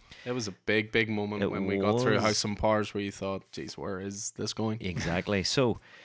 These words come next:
Speaker 2: I mean, and, uh, I mean, pitch in here, Alan, but, uh, the, the, the crux of it was that, uh, Moira McTaggart,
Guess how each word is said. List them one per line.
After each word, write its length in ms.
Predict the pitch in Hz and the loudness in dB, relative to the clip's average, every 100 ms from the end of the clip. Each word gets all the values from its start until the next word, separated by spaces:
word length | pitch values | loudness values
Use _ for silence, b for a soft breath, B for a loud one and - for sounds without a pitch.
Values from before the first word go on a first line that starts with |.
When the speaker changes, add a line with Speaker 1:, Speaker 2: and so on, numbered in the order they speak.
| B B | B B
Speaker 2:
I 80 | - | 0
mean, 240 | 107 107 92 | 4 4 4
and, 340 | 98 98 92 | 4 2 0
uh, 40 | - - _ - - - | -2 -8 _ -18 -18 -8
I 40 | 104 | -2
mean, 180 | 98 92 | 0 2
pitch 320 | 113 110 - | 2 2 2
in 100 | 101 | 2
here, 200 | 104 101 | 4 4
Alan, 320 | 98 98 90 - - - | 4 4 0 -8 -6 2
but, 180 | 90 - b b b b - - | 2 2 b b b b -18 -16
uh, 20 | - - - - | -16 -16 -14 -8
the, 480 | 110 92 104 101 - 78 71 - - | -6 2 4 6 2 -4 -12 -16 -10
the, 160 | - - - | -10 -8 -4
the 100 | 107 | 0
crux 300 | 156 - 120 | 2 0 0
of 80 | |
it 60 | 95 | 0
was 440 | 85 85 85 87 | 0 0 2 0
that, 340 | 85 82 - - | 0 -4 -2 -4
uh, 200 | 85 82 | -2 0
Moira 260 | 87 90 82 | 2 2 2
McTaggart, 520 | - - 87 85 | -2 0 2 2